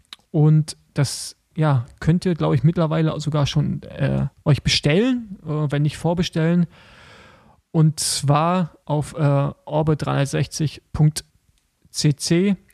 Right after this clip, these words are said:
Da würdet ihr dann, äh, auch den Link zu dem Buch finden.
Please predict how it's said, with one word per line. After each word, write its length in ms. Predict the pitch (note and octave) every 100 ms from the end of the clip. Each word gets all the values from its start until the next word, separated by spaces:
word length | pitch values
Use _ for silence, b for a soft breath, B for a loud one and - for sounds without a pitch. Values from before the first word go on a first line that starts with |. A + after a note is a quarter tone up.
| _
Da 480 | D#3+ D3 C#3+ C#3+ C3
würdet 260 | C#3+ C#3 -
ihr 80 |
dann, 320 | C3 B2+ C3 -
äh, 220 | C3 B2+
auch 200 | - B2+
den 200 | - C#3
Link 480 | C3+ D#3 E3 - - _ _ _ _ _ _ _
zu 240 | - D3+
dem 320 | C#3 C3+ B2+
Buch 440 | C3+ D3 D#3 - -
finden. 460 | - - B2+ B2+